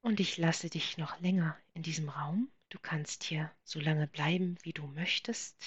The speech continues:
Ich werde weiterhin an dir arbeiten,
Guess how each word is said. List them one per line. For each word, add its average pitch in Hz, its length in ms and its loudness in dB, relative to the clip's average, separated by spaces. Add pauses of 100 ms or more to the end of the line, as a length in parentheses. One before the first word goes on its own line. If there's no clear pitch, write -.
(320)
Ich - 180 -8
werde 151 260 -2
weiterhin 170 500 0
an 160 140 -8
dir - 180 -12
arbeiten, 180 680 -4